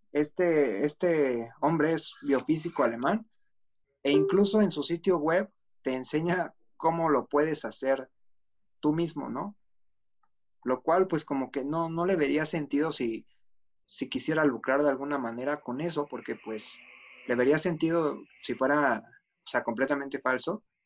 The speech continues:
si fuera un producto que él vendiera, ¿no? Que fuera dueño de alguna empresa que lo fabrica o algo así.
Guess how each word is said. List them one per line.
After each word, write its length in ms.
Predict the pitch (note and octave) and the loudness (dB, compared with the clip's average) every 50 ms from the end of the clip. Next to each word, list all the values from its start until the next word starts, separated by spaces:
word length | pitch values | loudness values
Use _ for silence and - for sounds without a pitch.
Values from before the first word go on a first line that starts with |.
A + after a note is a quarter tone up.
| _ _ | _ _
si 200 | - - - A#2+ | -14 -10 -8 -2
fuera 180 | - C#3 C#3+ | 0 0 0
un 60 | D3+ D3 | 0 0
producto 420 | D3 C#3+ C#3 C#3 C#3 - D3 C#3+ | -2 -2 -2 -2 -2 -4 -8 -6
que 180 | - B2 A2+ A2+ | -6 -6 -4 -2
él 140 | A2+ A#2+ | -4 -4
vendiera, 500 | A#2+ A#2+ A#2+ A2+ A2 A2 A#2+ B2+ B2+ A#2+ | -2 -4 -4 -4 -4 -4 -4 -2 -2 -2
¿no? 200 | G#2 G#2 A2+ A#2+ | -2 -4 -4 -6
Que 100 | A#2+ - | -8 -10
fuera 240 | A2+ - A#2+ A#2+ A#2 | -8 -6 -2 -2 -2
dueño 220 | A2+ A#2 A#2+ A#2+ A#2+ | -2 -2 -6 -6 -6
de 60 | A#2+ | -6
alguna 260 | A2+ A2 A2 A2+ A#2 | -8 -6 -6 -6 -6
empresa 360 | A2+ A2 G#2+ A#2 A2 - - - | -6 -6 -4 -6 -6 -6 -8 -10
que 140 | - - | -8 -8
lo 100 | - - | -10 -10
fabrica 400 | - - - G#2+ G#2+ A2 - - | -12 -14 -12 -8 -8 -6 -6 -4
o 80 | A#2 A#2+ | -2 -2
algo 180 | A#2 A2+ - A3 | -2 -2 -2 -4
así. 280 | G#3+ - A2 A2 - | -6 -6 -8 -10 -10